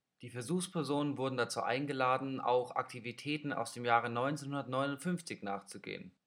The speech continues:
Bevor sie mit diesem Experiment begonnen haben, wurden erst noch einige Tests zu dem biologischen Alter gemacht. Das bedeutet, Dinge wie die Reaktionsgeschwindigkeit wurde gemessen,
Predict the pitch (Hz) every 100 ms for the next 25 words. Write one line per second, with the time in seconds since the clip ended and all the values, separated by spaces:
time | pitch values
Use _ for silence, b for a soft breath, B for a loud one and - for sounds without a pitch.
0 | _ _ _ _ - 113 - 165 160 151
1 | 143 120 117 - 120 - 117 117 117 -
2 | 101 120 156 156 151 156 156 B B -
3 | 127 135 131 104 127 - 135 - 120 131
4 | 123 - 131 - 113 101 117 107 131 143
5 | 160 156 123 151 151 147 147 151 - 117
6 | - 101 117 117 113 90 b b - 120
7 | 120 101 110 - 113 110 117 - 151 151
8 | 147 - 139 131 135 127 - 127 104 120
9 | 110 107 107 104 - 107